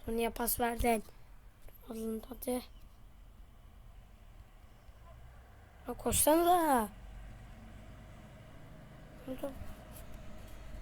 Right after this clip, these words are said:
Ne oldu Allah'tan? Hah. Esin. Pele. Hadi.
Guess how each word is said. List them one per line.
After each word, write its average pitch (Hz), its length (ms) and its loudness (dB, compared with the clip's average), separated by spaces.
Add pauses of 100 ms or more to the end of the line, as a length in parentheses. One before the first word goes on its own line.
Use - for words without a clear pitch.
(600)
Ne 240 60 -2
oldu 262 220 2
Allah'tan? 254 520 -4 (380)
Hah. 240 100 -4 (640)
Esin. 233 560 0 (800)
Pele. 233 380 4 (1200)
Hadi. 240 140 0